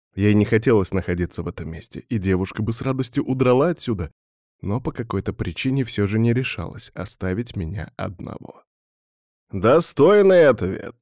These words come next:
кивнул настоятель, после чего развернулся ко мне спиной и направился в сторону закрытых дверей самого здания. "Любопытно будет посмотреть на такого самоуверенного наглеца. Но давайте уже приступим к ритуалу.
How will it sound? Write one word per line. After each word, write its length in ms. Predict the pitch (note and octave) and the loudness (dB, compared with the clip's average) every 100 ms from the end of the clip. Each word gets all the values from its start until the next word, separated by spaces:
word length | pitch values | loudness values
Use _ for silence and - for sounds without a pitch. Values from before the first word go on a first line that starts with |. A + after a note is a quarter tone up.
| - - _ | -20 -20 _
кивнул 380 | - G2 G2 F2 | -2 2 4 4
настоятель, 760 | F#2 - A#2 E3 F#3 F#3 E3 | 2 0 2 2 4 2 2
после 320 | - A#2 A#2+ | 2 0 0
чего 240 | A2+ B2 C3+ | 0 4 4
развернулся 600 | A#2 F#2+ G#2+ A#2 G2+ - | 4 2 2 4 2 -2
ко 160 | - D#2+ | -8 -10
мне 160 | D2+ | -10
спиной 500 | - - F2 F2+ D3 | -14 -12 -8 -6 -6
и 200 | - G2+ | -6 -6
направился 560 | D#2+ D#2+ B2+ F3 E3 C#3+ | -6 -4 -2 -2 -2 -4
в 60 | |
сторону 420 | - B2+ D#3 D3 A#2+ | -2 -2 0 0 0
закрытых 540 | F#2+ F#2 A2+ - F#2+ | -2 -2 -6 -6 -6
дверей 300 | E2+ G2 D#3 | -2 -2 -2
самого 400 | - G2 E2+ F#2 | -4 -6 -4 -6
здания. 480 | - - - - - _ _ _ _ _ _ _ _ | -8 -12 -12 -18 -20 _ _ _ _ _ _ _ _
"Любопытно 840 | - A2 F#3+ G#3 G#3 G3+ F#3 - F2+ | -4 2 4 4 2 2 -2 -4 -6
будет 320 | E2+ F2+ F#2 | -4 -6 -4
посмотреть 580 | - F#2 G2+ G2 B2 C3 | -4 -2 -2 2 2 2
на 100 | A2+ | 0
такого 360 | G#2+ G#2+ A2 | 2 4 4
самоуверенного 840 | A2 A2+ A2+ A2+ G#2+ C3+ F#3 E3+ D3 | 4 4 4 6 6 4 2 -2 -2
наглеца. 760 | A2+ F2+ E2+ - - - - _ _ _ | -4 -4 -8 -12 -14 -16 -18 _ _ _
Но 140 | F2+ | -4
давайте 420 | A#2 C#3 G3 - G#2 | 0 2 0 -4 -4
уже 200 | F2 D#2 | -4 -6
приступим 520 | E2 E2 - - - | -8 -10 -12 -12 -12
к 80 | - | -10
ритуалу. 560 | - - A1+ A1+ D#2 | -10 -8 -8 -8 -10